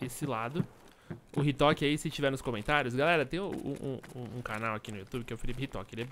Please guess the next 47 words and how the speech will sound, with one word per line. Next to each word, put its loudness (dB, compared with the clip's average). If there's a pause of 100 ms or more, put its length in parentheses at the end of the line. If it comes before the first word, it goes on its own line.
absurdo 0
de -2
bom -2
nesse -6
jogo, 0
ele 0
tá -2
sempre -6
nos -4
comentários -2
aí. -6
Dá -2
uma 0
olhada 2
no -4
canal -4
dele 0 (480)
e -4
vamos 2
ver 6
se 4
ele 6
aprova 4
a 2
minha 2
dica 0
hoje 2
ou 0
não. -4
Tá -6
jogando 2
e -2
dando 2
dicas. -4 (380)
<laughs> -6
Subi 4
muito. -2 (360)
Você 2
vai 2
vir -2
no 0
terceiro 4
andar, 2 (200)
tá? -4
Que -6
é 0
aqui. -10